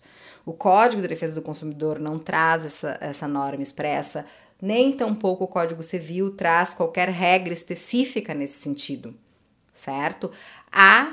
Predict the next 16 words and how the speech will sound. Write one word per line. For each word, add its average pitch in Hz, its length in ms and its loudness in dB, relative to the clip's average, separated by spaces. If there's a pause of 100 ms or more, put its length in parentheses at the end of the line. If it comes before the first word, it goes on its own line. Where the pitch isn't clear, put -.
realmente, 170 840 0
há 175 80 2
um 202 140 -2
projeto 208 640 2
de 180 120 -4
lei 165 300 -2
buscando 208 640 0
medidas 165 380 -4
similares, 185 720 -2 (300)
mas 175 640 2
o 202 80 -4
projeto 175 500 0
ainda 156 280 -2
não 156 260 -4
foi 202 320 0
aprovado, 165 880 0